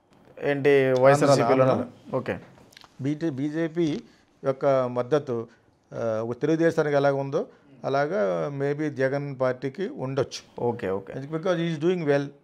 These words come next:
Speaker 2: he is not opposing anybody, he is doing very, very well.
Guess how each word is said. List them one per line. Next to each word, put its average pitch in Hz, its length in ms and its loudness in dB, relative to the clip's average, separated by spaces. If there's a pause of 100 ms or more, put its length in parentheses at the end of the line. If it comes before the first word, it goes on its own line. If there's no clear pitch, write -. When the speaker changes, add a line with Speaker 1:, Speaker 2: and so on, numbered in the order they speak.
Speaker 2:
he 147 100 -4
is 139 40 -4
not 151 240 2
opposing 139 460 -2
anybody, 117 380 -4 (440)
he 147 100 -2
is 156 100 -8
doing 190 180 -2
very, 165 220 4
very 226 220 4
well. 123 180 0